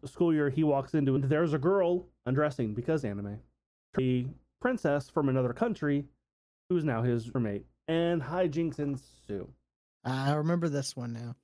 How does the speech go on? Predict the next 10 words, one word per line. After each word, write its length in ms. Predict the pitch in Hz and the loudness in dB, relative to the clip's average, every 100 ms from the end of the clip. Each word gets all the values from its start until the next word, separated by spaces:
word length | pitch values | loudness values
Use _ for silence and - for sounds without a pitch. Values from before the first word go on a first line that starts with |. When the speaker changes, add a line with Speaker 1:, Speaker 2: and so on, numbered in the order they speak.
| _ _ _ | _ _ _
Speaker 2:
Yeah. 260 | 127 120 117 127 _ - - | -10 -8 -8 -12 _ -20 -6
Speaker 1:
Where, 500 | 135 131 131 127 123 - _ _ - | 0 2 2 0 -2 -8 _ _ -2
like, 240 | 120 123 | 0 0
she 140 | - 208 | 0 0
gets 220 | 196 185 | 0 2
all 220 | 185 180 | 2 0
fl-, 220 | - - 180 - | -2 -6 -8 -6
flustered 400 | - 185 - 175 | -2 -2 0 2
and 80 | 160 | 2
upset 500 | 151 - 180 180 180 | 0 -2 0 2 0